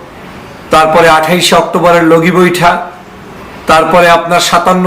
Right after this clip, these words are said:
জন সেনা অফিসারকে হত্যা করা, আল্লামা দেলোয়ার হোসেন সাইদি সাহেবের রায়কে কেন্দ্র করে সারা দেশের মানুষদেরকে গণহত্যা করা, জুলাই বিপ্লব দুই হাজার চব্বিশকে কেন্দ্র করে সেখানে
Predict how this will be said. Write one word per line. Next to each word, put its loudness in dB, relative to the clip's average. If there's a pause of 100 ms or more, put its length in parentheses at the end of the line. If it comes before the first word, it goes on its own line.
জন -2
সেনা 0
অফিসারকে -2
হত্যা 0
করা, 2 (760)
আল্লামা 2
দেলোয়ার 2
হোসেন -4
সাইদি -2
সাহেবের 2
রায়কে 0
কেন্দ্র -2
করে 0
সারা 2
দেশের -2
মানুষদেরকে -2
গণহত্যা 0
করা, 2 (840)
জুলাই 4
বিপ্লব -2
দুই 0
হাজার 0
চব্বিশকে 0
কেন্দ্র 0
করে 0
সেখানে 0